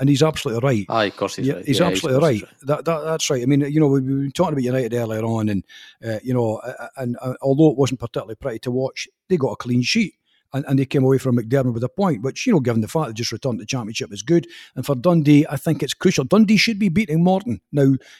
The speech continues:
Speaker 1: know, I, I, I don't mean any disrespect to the Mortons of this world when I say that. Dundee are the seventh biggest club in Scottish football. Um, they've got a big budget. There's a lot of money going in. Tim Keyes has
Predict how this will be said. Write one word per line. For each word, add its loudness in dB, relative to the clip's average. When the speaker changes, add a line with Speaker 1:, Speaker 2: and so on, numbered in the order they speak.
Speaker 1:
know, 6
I, -4
I, -4
I 0
don't 6
mean 4
any -2
disrespect 0
to -2
the 2
Mortons 4
of -4
this -4
world 0
when 2
I 0
say 0
that. 0
Dundee 6
are 0
the 0
seventh 2
biggest 0
club 2
in 2
Scottish 2
football. 2
Um, 0
they've 2
got 6
a -2
big 0
budget. 4
There's 0
a 4
lot 4
of -2
money 4
going 2
in. 2
Tim 0
Keyes 0
has -2